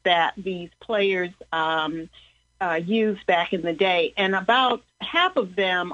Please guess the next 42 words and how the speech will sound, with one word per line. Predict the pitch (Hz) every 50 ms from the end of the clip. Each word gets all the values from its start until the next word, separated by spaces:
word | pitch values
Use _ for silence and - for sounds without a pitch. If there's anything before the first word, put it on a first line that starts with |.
| -
are | - 175 175 180
what | 190 202 180 -
we | 202
call | 196 - - 208 190 180
the | 170 180 - -
centennial | - 196 170 165 - - - - 294 285 277 254 208 170 165
jerseys, | - 185 175 165 151 - 185 180 -
because | - 208 196 - - 233 208 196 196 190 190 -
last | 196 190 208 254 294 320 320 - - -
year | 208 185 156 110 82 - - - - - - _ _
was | - 202 190 -
the | 202
one | 185 170 202 208 226 247 262
hundredth | 247 240 226 214 214 208 208 196 190 190 -
commemoration | - - 214 196 202 202 196 190 180 185 196 208 226 - - 208 175
of | 165 165
the | 170 156 -
start | _ - 277 277 269 247
of | 202 170
the | 180
Negro | 170 180 175 165 - 165 160 156 151
Leagues, | 151 147 127 127 127 - -
which | - 165 -
started | - - 202 190 175 175 175 165 -
at, | 135 147 - - -
uh, | 165 160 - - -
obviously | 160 170 165 175 165 - - 170
in | 160
nineteen | 165 165 165 156 - - 165 156
twenty. | - - 262 247 202 165 123 107 - - - - - _ _ _ -
And | 226 208
of | 208 202
course, | - 285 254 - -
this, | 277 330 - - _ _ _
this | 262 294 320 311 - _ -
exhibit | - 214 185 185 175 262 339 381 339 - -
was | 190 196 190 -
supposed | 202 196 - - 233 233 269 294 -
to | - 208
be | 190 190 190
presented | 190 - 190 165 - 208 185 170 170 -
last | - 165 175 180 170 170 165